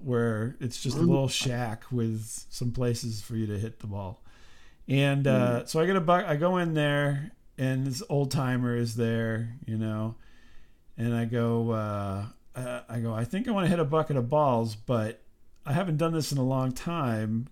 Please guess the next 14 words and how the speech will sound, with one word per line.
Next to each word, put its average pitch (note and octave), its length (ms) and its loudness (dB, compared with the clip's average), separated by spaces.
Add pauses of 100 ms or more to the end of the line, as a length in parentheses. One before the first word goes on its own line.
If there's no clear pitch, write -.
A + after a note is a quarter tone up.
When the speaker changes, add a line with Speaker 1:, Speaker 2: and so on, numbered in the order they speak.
(200)
Speaker 1:
You - 120 -2
know, B2 140 4
what, B2+ 380 0 (680)
you C3+ 120 -2
know, A#2+ 120 2
where D#3 160 4
should D3+ 200 2
I C3+ 80 4
go? A#2+ 500 2 (300)
I C#3 80 -2
don't D3+ 160 2
wanna D3+ 160 4
bother B2 440 2
anybody." - 520 -14